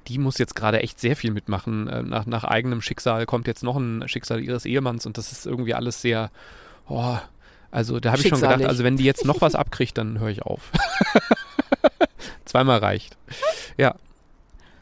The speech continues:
Speaker 1: Ja, es geht wieder los. Ich, ich bin wirklich, äh, sowohl im Urlaub hatte ich das, das, den Eindruck, es hat sich ganz vieles wieder total normal angefühlt. In Berlin hab ich, äh, morgens in so einem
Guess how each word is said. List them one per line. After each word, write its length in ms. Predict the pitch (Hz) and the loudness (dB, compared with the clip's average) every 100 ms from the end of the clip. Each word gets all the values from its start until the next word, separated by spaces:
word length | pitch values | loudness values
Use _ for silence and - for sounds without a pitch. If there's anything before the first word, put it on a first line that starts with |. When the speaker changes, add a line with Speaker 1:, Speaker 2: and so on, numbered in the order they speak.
| - _ - - - - | -20 _ -20 -20 -20 0
Speaker 1:
Ja, 140 | 156 | 2
es 120 | 135 | 2
geht 140 | - 196 | 2 4
wieder 140 | 190 | 4
los. 280 | 220 262 - | 4 0 -2
Ich, 160 | 151 - | -4 -4
ich 180 | 165 - | -6 0
bin 180 | 165 151 | 2 2
wirklich, 440 | - 220 - - | 2 0 -2 2
äh, 220 | 160 147 | 4 4
sowohl 300 | - 139 175 | 2 2 4
im 100 | 165 | 4
Urlaub 380 | 143 180 226 220 | 4 4 4 2
hatte 120 | 208 | -2
ich 60 | 202 | -2
das, 300 | 190 - - | -4 -4 -6
das, 320 | 170 - - - | -6 -6 -14 -12
den 240 | 165 165 | -4 -2
Eindruck, 320 | - 170 165 | 0 0 0
es 180 | - 151 | -4 -6
hat 100 | 160 | -6
sich 120 | 160 | -6
ganz 200 | - 170 | -2 -2
vieles 360 | - - 180 165 | -4 -2 -2 0
wieder 160 | 151 139 | 0 0
total 320 | - - 147 | -2 -2 2
normal 280 | 135 113 175 | 2 2 2
angefühlt. 360 | 180 175 180 - - - | 0 -2 -4 -6 -12 -8
In 120 | 135 | 0
Berlin 340 | 131 127 185 | 2 4 2
hab 100 | 165 165 | 2 0
ich, 240 | 156 233 | -2 -4
äh, 360 | 147 131 127 - | 0 2 2 0
morgens 440 | 165 117 123 196 170 | -2 2 4 2 -2
in 120 | 147 | -2
so 100 | 135 | 0
einem 360 | 139 135 135 | 0 -2 -4